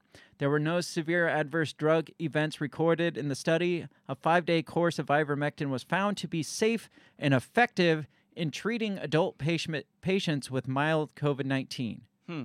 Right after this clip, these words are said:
Speaker 1: So all this stuff that it's like, "Oh, it's too dangerous if you're t-, taking it for the wrong reasons," and there are no clinical studies that show,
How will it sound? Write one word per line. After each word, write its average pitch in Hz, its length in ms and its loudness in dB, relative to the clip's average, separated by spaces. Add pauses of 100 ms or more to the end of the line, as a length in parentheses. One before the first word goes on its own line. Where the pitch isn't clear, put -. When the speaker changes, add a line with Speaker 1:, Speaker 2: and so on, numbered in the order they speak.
(100)
Speaker 1:
So 147 280 2
all 165 160 6
this 180 180 -2
stuff 165 260 -2
that 147 160 2
it's 147 180 -2
like, 143 120 -6 (300)
"Oh, 220 180 8
it's - 180 2
too 220 200 -2
dangerous 180 560 0
if 165 200 0
you're 156 120 2
t-, - 120 -8 (120)
taking 180 280 0
it 139 120 -4
for 151 80 -6
the 131 100 -2
wrong 147 260 -2
reasons," 131 440 -2
and 131 180 0
there 139 140 2
are - 20 0
no 170 240 0
clinical 160 440 -4
studies 151 440 -2
that 123 180 -2
show, 139 140 -6